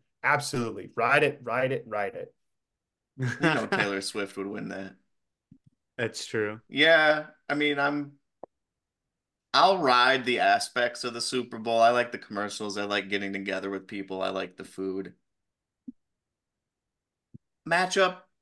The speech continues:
Speaker 2: couldn't care less. I'm fading the matchup.
Speaker 3: Yeah, I'm with you there. Um, I, I, there are rumors that SpongeBob is, is the alternate halftime show. Um, you'll remember his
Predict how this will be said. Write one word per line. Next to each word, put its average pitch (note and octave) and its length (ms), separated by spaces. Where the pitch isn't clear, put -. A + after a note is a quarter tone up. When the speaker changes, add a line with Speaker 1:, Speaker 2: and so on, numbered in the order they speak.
Speaker 2:
couldn't B2 260
care G2+ 220
less. F#2+ 300
I'm A2+ 140
fading - 320
the E2+ 60
matchup. - 440
Speaker 3:
Yeah, A2 280
I'm A#2+ 120
with A2 180
you G#2+ 80
there. G#2 280
Um, C3 460
I, D3 300
I, D3 120
there D3+ 300
are E3 220
rumors D#3 580
that B2+ 200
SpongeBob C#3 1000
is, B2+ 440
is B2 180
the A#2+ 160
alternate B2 720
halftime C#3 520
show. F3 420
Um, B2 420
you'll C3+ 240
remember C3 340
his C3 140